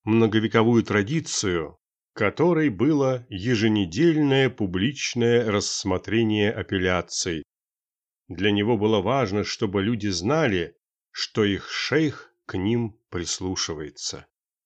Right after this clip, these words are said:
Сегодняшнее заседание началось с рассмотрения земельного спора,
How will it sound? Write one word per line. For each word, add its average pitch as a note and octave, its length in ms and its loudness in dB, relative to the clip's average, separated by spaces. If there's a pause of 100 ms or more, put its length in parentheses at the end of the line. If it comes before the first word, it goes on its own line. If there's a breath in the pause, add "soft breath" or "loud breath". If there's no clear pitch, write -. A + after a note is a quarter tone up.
(500)
Сегодняшнее D#3+ 880 2
заседание B2+ 680 0
началось A#2 640 0
с - 140 -2
рассмотрения B2 800 0
земельного C3+ 560 0
спора, G2+ 680 2